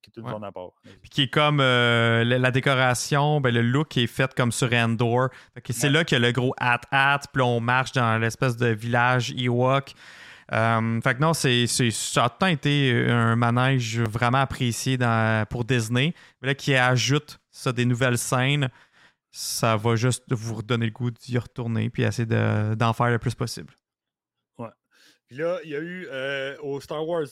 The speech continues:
Speaker 1: euh, stage, sur le stage, là, dans, dans, dans la convention, il y a eu une entrevue avec le directeur, euh, Stig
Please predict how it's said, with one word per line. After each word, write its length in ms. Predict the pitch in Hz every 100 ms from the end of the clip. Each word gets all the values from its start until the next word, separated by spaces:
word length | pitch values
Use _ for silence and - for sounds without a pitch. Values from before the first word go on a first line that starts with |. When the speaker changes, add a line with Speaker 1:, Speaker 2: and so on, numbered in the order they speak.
| -
Speaker 1:
euh, 360 | 151 139 123 123
stage, 680 | 117 _ 147 160 196 160 143
sur 120 | - 131
le 100 | 120
stage, 340 | - 151 139
là, 80 | 139
dans, 220 | 123 117
dans, 300 | 113 123 131
dans 140 | 123 135
la 80 | 139
convention, 560 | 135 131 120 - 151
il 60 | 156
y 40 |
a 20 | 123
eu 160 | 135
une 80 | 139
entrevue 460 | 123 123 127 135 156
avec 220 | 127 120
le 100 | 120
directeur, 720 | 120 131 123 139 143 151 147 135
euh, 240 | 135 113 107
Stig 480 | - - 147 139